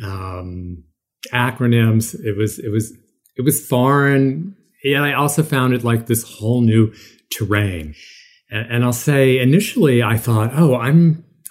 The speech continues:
I'm looking to replicate the kind of relationship I had with the kind of person that I had." But as I went a little bit further,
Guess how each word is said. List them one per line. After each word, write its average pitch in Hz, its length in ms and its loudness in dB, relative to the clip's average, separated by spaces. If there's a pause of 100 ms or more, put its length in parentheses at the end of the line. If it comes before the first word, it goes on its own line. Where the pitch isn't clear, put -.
I'm 123 240 2
looking 160 300 2
to 127 100 -4
replicate 117 800 -4
the - 260 -20
kind 101 140 -10
of 95 80 -16
relationship 92 640 -14
I 87 100 -18
had 123 640 -2 (440)
with 113 280 -2
the - 80 -10
kind 98 280 -12
of 98 140 -14
person 185 440 -4
that 90 160 -10
I 87 120 -14
had." 90 360 -16
But 113 180 -4
as 143 140 -2
I 190 60 4
went 143 200 0
a 127 40 0
little 117 180 2
bit 113 160 -2
further, 160 600 -2